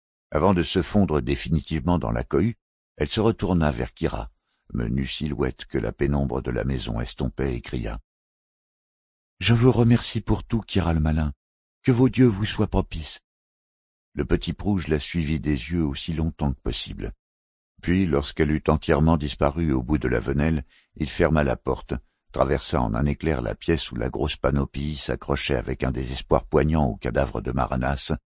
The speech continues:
et se dirigea vers l'escalier de pierre de la courette auréolée de lumière verte. Il grimpa jusqu'au toit supérieur. Là, il se jucha sur un parapet, mit ses deux index dans sa bouche, et siffla pour rassembler sa bande.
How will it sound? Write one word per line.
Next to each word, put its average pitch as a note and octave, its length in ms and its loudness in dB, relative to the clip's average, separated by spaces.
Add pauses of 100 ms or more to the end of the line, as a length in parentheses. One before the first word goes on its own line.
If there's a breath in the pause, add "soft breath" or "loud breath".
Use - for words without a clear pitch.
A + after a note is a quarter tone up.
(260)
et - 80 -6
se - 140 -4
dirigea G2 460 0
vers D2+ 220 0
l'escalier D#2+ 500 -2
de A#1+ 100 -2
pierre F2 320 0
de B1+ 100 -4
la A#1+ 140 -2
courette D2+ 440 -2
auréolée C2 520 0
de A1+ 100 -6
lumière B1 360 -2
verte. - 400 -8 (1000)
Il C#2+ 140 -4
grimpa A2 320 4
jusqu'au F2+ 320 -4
toit G2+ 160 0
supérieur. G#1 720 -4 (440)
Là, F2+ 240 2 (140)
il D2+ 100 -2
se - 220 0
jucha C#2+ 400 -2
sur - 240 -4
un A#1+ 40 -2
parapet, A1 540 -2 (400)
mit D2+ 140 -2
ses C2 200 -2
deux D#2+ 280 0
index C#2 460 -2
dans A1+ 180 -6
sa B1+ 180 -4
bouche, D2 320 -6 (460)
et D2+ 80 0
siffla - 400 -2
pour - 220 0
rassembler D#2+ 420 0
sa C2+ 160 -4
bande. G1+ 400 -6